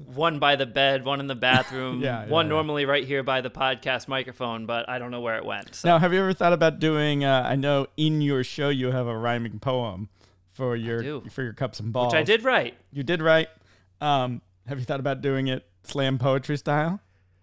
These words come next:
Speaker 1: Why do I feel like we've talked about that once? I
Speaker 2: <laughs> Have
Speaker 1: feel like
Speaker 2: we?
Speaker 1: we did.
Speaker 2: I don't think we have. <laughs>
Speaker 1: I feel like we did. Oh, man.
Speaker 2: <laughs>
Speaker 1: Yeah.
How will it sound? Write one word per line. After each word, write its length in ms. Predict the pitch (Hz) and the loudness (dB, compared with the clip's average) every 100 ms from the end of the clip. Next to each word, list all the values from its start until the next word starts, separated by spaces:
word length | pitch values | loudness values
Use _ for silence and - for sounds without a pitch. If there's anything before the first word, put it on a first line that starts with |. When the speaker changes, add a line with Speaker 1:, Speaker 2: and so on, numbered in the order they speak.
| _ _ | _ _
Speaker 1:
Why 160 | 185 302 | 6 6
do 80 | |
I 160 | 440 415 | 6 2
feel 200 | - 311 | 0 -2
like 160 | 302 - | -2 0
we've 180 | 233 - | -2 -2
talked 320 | 190 247 254 | 0 0 0
about 300 | 208 180 - | 2 2 2
that 200 | 151 143 | 2 2
once? 360 | 143 131 117 175 | 2 0 0 2
I 80 | |
Speaker 2:
<laughs> 20 | - | 4
Have 120 | - | 4
Speaker 1:
feel 100 | 349 | 6
like 160 | 440 | 4
Speaker 2:
we? 60 | 523 | 6
Speaker 1:
we 60 | 294 | 2
did. 400 | 247 294 277 240 | 2 6 8 8
Speaker 2:
I 60 | 160 | 6
don't 220 | 202 - | 0 0
think 160 | 247 247 | -4 -2
we 160 | 170 | -2
have. 520 | 165 131 175 - 190 - | 0 0 0 -2 -10 -6
<laughs> 100 | - | -4
Speaker 1:
I 240 | - 220 254 | 4 4 4
feel 180 | 285 277 | 0 0
like 180 | 285 | 0
we 140 | 254 247 | -2 -4
did. 600 | 247 - 240 247 226 170 | -6 -4 0 2 0 -2
Oh, 300 | 165 202 190 | -2 0 -2
man. 720 | 175 180 202 196 175 135 120 117 | -2 -4 -2 -2 -2 -6 -8 -10
Speaker 2:
<laughs> 40 | - _ - _ _ _ _ _ | -12 _ -20 _ _ _ _ _
Speaker 1:
Yeah. 840 | - 135 180 190 190 180 156 127 101 | -12 -6 -2 0 2 4 4 2 -4